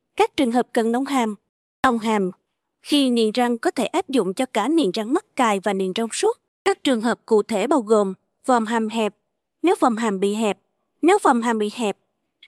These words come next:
nông hàm được chỉ định để tạo ra khoảng trống cần thiết, tạo điều kiện thuận lợi cho quá trình chỉnh nha và giảm việc nhổ răng. Vòm hàm không hẹp nhưng thiếu chỗ sắp xếp răng. Trong trường hợp này, nông hàm được áp dụng một cách cẩn thận để không ảnh hưởng đến cấu trúc khuôn mặt.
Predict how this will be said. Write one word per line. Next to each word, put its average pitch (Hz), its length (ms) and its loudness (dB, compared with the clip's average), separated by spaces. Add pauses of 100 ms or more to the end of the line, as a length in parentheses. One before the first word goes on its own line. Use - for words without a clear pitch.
nông 359 180 4
hàm 294 260 0
được 220 140 0
chỉ 302 140 0
định 220 240 0
để 277 80 4
tạo 226 260 0
ra 269 140 0
khoảng 214 220 -4
trống 285 200 0 (100)
cần 202 200 0
thiết, 330 260 -2 (440)
tạo 226 140 0
điều 233 120 0
kiện 208 260 0
thuận 220 220 -4
lợi 220 240 2
cho 262 140 -2
quá 320 220 0
trình 226 160 0
chỉnh 220 260 0
nha 285 280 0 (180)
và 240 140 0
giảm 214 300 0
việc 269 220 0
nhổ 214 240 -2
răng. 277 260 -2 (340)
Vòm 247 200 4
hàm 233 220 0
không 311 200 -2
hẹp 254 280 0 (260)
nhưng 294 240 4
thiếu 330 180 2 (100)
chỗ 190 180 2
sắp 392 200 -4
xếp 392 200 -2
răng. 240 300 -2 (500)
Trong 233 200 2
trường 214 220 0
hợp 220 220 -2
này, 208 260 0 (340)
nông 311 220 4
hàm 220 320 0
được 220 160 0
áp - 180 -2
dụng 214 260 0
một 214 140 -2
cách - 200 -4
cẩn 226 200 0
thận 208 320 -4 (180)
để 220 140 0
không 254 200 0
ảnh 226 140 0
hưởng 214 220 -2
đến 277 160 0
cấu 320 240 0
trúc 403 180 0
khuôn 247 220 0
mặt. 202 140 -2